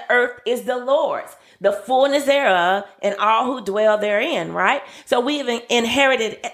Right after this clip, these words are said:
that type of property as well. Two, one who inherits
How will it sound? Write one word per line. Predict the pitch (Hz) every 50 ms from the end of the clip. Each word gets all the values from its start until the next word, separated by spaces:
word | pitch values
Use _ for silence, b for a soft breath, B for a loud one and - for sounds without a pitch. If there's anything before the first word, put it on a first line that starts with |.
| - 165 240
that | 262 269 254 240 -
type | - 247 226 - -
of | 202 196
property | - 240 220 202 - 214 202 196 -
as | - 185 185 185
well. | 190 220 214 175 - - - - B B B B
Two, | - 381 349 254 160 - - - b b b b b
one | b 185 247 277 311 320
who | 311 311 330 294
inherits | 262 220 226 233 - 320 311 277 285 277 269 - - - - -